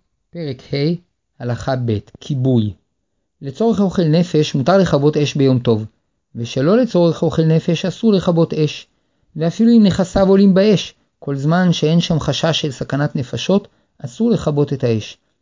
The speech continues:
וגם החלשת האש, שלא לצורך אוכל נפש, אסורה, משום שכל החלשה של אש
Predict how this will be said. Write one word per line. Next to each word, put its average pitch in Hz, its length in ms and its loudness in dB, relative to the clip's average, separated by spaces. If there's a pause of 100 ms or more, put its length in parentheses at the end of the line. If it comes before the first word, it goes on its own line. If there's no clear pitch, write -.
(240)
וגם 139 280 -4
החלשת 147 500 -4
האש, 190 420 -2 (100)
שלא 151 340 -2
לצורך 160 420 0
אוכל 160 240 -4
נפש, 185 460 0 (300)
אסורה, 170 480 -2 (460)
משום 147 260 -4
שכל 185 320 0
החלשה 160 520 -2
של 135 260 -4
אש 196 240 0